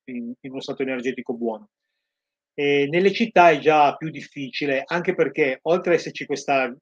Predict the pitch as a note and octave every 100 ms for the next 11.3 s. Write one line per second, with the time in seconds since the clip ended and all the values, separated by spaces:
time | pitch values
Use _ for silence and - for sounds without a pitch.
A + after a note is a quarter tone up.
0 | _ - C#3+ D#3 D#3 D3+ C#3 B2 C#3+ C#3
1 | C#3+ C3 B2 B2 A#2+ A#2+ C3 - B2+ _
2 | _ _ - - _ _ _ _ _ _
3 | - C#3 D3+ C3+ B2 A#2+ A#2+ B2 D3+ C#3+
4 | C#3+ - D3 C#3 B2+ A#2+ - C#3 D3 -
5 | - D3 C3 D#3+ E3 - _ _ _ C3+
6 | C3 B2+ C3 C3 _ - D3 D#3+ E3+ E3+
7 | E3+ C3+ E3 D#3+ D#3 C#3+ E3 D#3+ C#3+ C3
8 | C3 B2+ B2+ B2 A#2+ A2+ _ _ _ -
9 | B2 A#2 A2+ A2 G#2+ G#2+ _ _ _ _
10 | - C3+ D#3+ D#3+ D#3 D3 C#3+ C3+ C3 C3
11 | A#2+ A#2 A2+